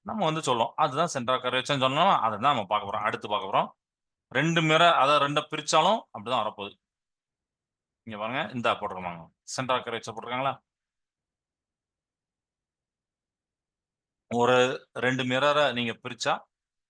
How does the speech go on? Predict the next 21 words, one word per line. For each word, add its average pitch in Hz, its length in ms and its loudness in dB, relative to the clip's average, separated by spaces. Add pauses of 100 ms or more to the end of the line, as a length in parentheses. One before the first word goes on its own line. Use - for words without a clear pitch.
(340)
அதோடைய 127 600 0
அந்த 113 260 -4
மிரருடைய 127 640 0 (100)
அந்த 98 160 -10
சென்டர், 123 480 -2
ஸ்பெரிக்கல் 123 320 -4
மிரரை 113 340 -2
பிரிக்கும்ல, 139 360 -6 (100)
அதோடைய 104 200 -4
சென்டர் 107 360 -10
தான் 127 440 -2 (340)
இது, 98 640 -10
center 107 280 -6
of 104 140 -4
curvature, 95 420 -8 (640)
வளைவு 107 360 -4
மையம். 98 480 -6 (1500)
radius 208 360 4
of 185 60 0
curvature 160 500 2
என்ன? 143 540 0